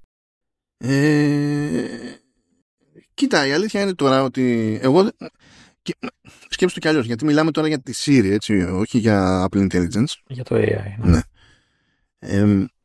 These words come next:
Speaker 1: απ' τη στιγμή που όλα έχουν καθυστερήσει,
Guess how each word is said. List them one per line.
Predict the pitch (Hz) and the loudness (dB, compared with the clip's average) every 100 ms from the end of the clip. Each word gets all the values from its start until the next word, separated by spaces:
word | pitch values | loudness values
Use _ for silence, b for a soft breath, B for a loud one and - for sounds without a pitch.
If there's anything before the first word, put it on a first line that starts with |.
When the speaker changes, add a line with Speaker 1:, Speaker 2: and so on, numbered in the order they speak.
| _ _ _ _ _ _ _ | _ _ _ _ _ _ _
Speaker 1:
απ' | 120 | -4
τη | - | -4
στιγμή | 110 143 190 | -4 -2 0
που | 185 | 0
όλα | 175 180 | 2 2
έχουν | 175 190 | 0 -4
καθυστερήσει, | 170 123 - 110 110 101 107 | -4 -4 0 4 4 2 -4